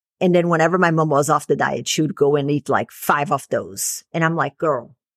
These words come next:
again, don't know much about fitness, but that doesn't look right." So I think that just being around that kind of environment really opened my eyes. And then I would always watch her gain all the way back. And I'm like, "This is not quite adding up.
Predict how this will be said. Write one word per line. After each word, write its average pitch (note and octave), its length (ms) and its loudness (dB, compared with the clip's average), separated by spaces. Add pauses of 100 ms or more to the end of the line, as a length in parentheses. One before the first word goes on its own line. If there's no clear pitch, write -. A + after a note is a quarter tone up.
(520)
again, F3 460 -2 (220)
don't A#3 220 0
know E4 180 -2
much C#4+ 320 -2
about G#3 320 0
fitness, - 600 -8 (120)
but E3 100 0
that A3 140 4
doesn't G#3+ 240 0
look G#3 220 -2
right." A3+ 260 2 (580)
So - 200 2
I G3+ 120 2
think B3 280 -4
that F3+ 120 2
just F3 360 -2
being E3+ 380 0 (140)
around D3 600 0
that D#3 240 0
kind D#3 180 0
of C3 120 -2
environment C#3+ 800 -2
really F3 440 2
opened D#3+ 400 -2
my D3 200 -2
eyes. D3+ 640 -2 (440)
And A#3 140 4
then A#3 80 0 (100)
I G3+ 180 4
would G3 140 2
always A3+ 420 2
watch F3+ 260 0
her E3+ 180 2
gain D3 360 -2
all F3 120 -2
the D#3+ 100 2
way D3+ 140 2
back. F#3+ 400 0 (180)
And A3 120 -4
I'm A#3+ 120 -6
like, G#3+ 220 0
"This C#4 240 2
is D4 140 -6
not A3+ 200 2
quite F3 220 2
adding D#3+ 280 2
up. C#3+ 140 2